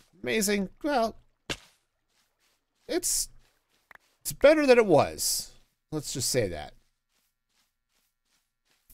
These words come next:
Okay, I've got a, some gap here I need to fill in a little bit. I'm gonna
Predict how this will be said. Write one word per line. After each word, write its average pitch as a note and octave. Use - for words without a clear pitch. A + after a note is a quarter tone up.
Okay, B2
I've -
got C3+
a, A#2+
some C3+
gap D3
here E3
I D#3
need D#3
to C3+
fill C#3+
in C3+
a C3+
little B2+
bit. A#2+
I'm A#2
gonna F2+